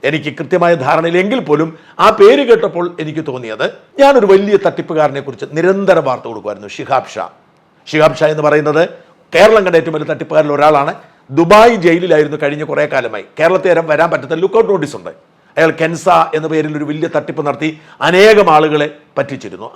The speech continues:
ആ തട്ടിപ്പുകാരന്റെ കൂട്ടാളിയായിരിക്കുന്ന ഒരു സ്ത്രീയാണെന്ന് എനിക്ക് തോന്നി. ഞാൻ ഈ പേര് കേട്ടപ്പോൾ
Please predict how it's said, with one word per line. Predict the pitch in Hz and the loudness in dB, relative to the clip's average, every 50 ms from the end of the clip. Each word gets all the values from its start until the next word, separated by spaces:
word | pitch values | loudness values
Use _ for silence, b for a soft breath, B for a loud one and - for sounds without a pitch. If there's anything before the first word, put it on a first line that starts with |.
| - | 0
ആ | 165 196 240 254 254 - | 2 4 4 4 4 2
തട്ടിപ്പുകാരന്റെ | - - - 269 262 - 240 233 196 208 185 185 185 190 202 220 233 247 | 2 2 0 -6 -2 0 2 4 6 6 6 6 6 4 2 4 2 2
കൂട്ടാളിയായിരിക്കുന്ന | 247 - 202 220 196 - 247 233 226 226 202 180 170 170 156 165 156 - 156 170 | 2 2 -4 -4 0 4 6 6 8 8 6 6 4 2 0 -2 -6 -6 -8 -6
ഒരു | 190 170 165 160 | -6 -6 -8 -8
സ്ത്രീയാണെന്ന് | 160 - 180 175 180 185 175 170 175 185 180 175 | -8 -8 -6 -2 0 0 0 0 -2 -2 -4 -4
എനിക്ക് | 175 170 185 175 - | -4 -2 -2 0 0
തോന്നി. | 175 175 143 113 | 2 0 0 -2
ഞാൻ | 104 113 131 147 156 | -6 -6 -6 -4 -4
ഈ | 160 | -4
പേര് | - 160 160 170 175 156 | -2 -2 0 0 2 0
കേട്ടപ്പോൾ | 151 139 147 - - - | 0 -2 -2 -8 -8 -14